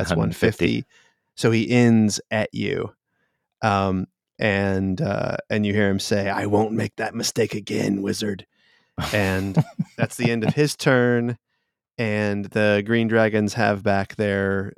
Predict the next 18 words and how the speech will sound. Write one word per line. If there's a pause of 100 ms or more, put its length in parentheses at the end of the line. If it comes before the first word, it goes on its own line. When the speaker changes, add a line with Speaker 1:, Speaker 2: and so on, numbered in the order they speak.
(140)
Speaker 1:
legendary
actions,
but
so
does
he. (680)
And (720)
he
is
going
to, (140)
he
is
going
to, (720)
oh,
that's
nasty.